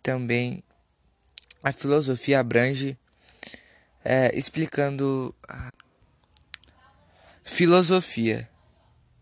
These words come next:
mãe de todas as ciências. A filosofia é um tipo de conhecimento que surgiu na Grécia,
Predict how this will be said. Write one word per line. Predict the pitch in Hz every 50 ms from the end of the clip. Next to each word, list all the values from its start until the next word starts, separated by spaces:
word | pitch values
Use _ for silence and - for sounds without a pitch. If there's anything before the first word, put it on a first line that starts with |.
| _ _ _ _ _ _ _ _ _ _ _ _ _ - - _
mãe | - 127 143 156 160
de | 147 160
todas | 143 - 160 165 175 180 175 175
as | 175 170
ciências. | - - - 156 131 113 113 113 110 - - - - - - - - - - _ _ _ _ _ _ _ _ - - - - _ _ _ - - - - -
A | - - 156
filosofia | - 175 175 170 156 131 135 135 123 - - - 151 156 147 131 120 -
é | - 123
um | 143 147
tipo | - - 147 - -
de | 127 131
conhecimento | - - 135 123 120 - - 117 123 131 131 123 117 - -
que | - -
surgiu | 127 - - 131 127 123 120 127 135 135
na | 139 139 139
Grécia, | 135 127 120 120 117 117 - - - 123